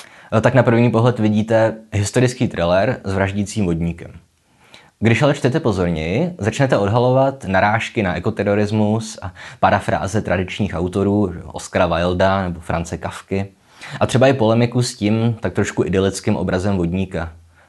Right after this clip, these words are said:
který v Urbanově případě daleko spíš připomíná toho vražedného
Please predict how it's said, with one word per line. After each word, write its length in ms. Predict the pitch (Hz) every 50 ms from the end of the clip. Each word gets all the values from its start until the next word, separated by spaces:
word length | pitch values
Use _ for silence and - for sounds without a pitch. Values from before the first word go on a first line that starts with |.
| _ _ - - 95
který 320 | - - - 92 95 95 90
v 140 | - -
Urbanově 400 | 92 95 90 92 92 92 92 95
případě 420 | 90 - 95 87 - 92 85 95 87
daleko 280 | 90 87 92 - 92
spíš 240 | 90 - - 90 -
připomíná 680 | - - 82 - 92 92 90 90 87 87 90 90 90 - _ _ _ _ _
toho 200 | _ - 90 98
vražedného 800 | 92 92 95 87 92 95 87 90 90 87 90 95 95 95 92 87